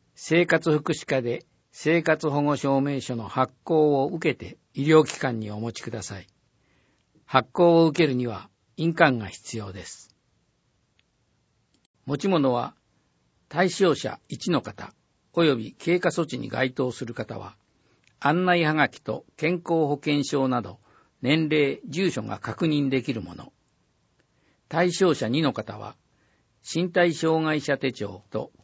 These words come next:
健康保険証など、年齢、住所が確認できるもの。なお、接種前に、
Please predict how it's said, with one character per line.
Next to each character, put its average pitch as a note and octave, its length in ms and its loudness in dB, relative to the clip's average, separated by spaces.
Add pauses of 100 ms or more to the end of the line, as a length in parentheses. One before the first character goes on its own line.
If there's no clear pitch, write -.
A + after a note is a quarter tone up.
健 D#3+ 180 -2
康 E3 360 0
保 C#3+ 100 -2
険 C#3+ 260 -2
証 C3 260 0
な B2 140 0
ど、 F#2+ 180 -12 (400)
年 E3 280 0
齢、 D#3 380 0
住 E3 220 0
所 - 140 -4
が G#2 160 -10
確 - 280 -4
認 D3+ 260 0
で C3+ 120 0
き D3 120 -4
る A2+ 100 -6
も D#2+ 120 -14
の。 - 180 -20 (2250)
な D3 240 6
お、 - 180 -6 (240)
接 - 380 -2
種 F#3+ 100 2
前 F3 280 4
に、 G#2+ 240 -6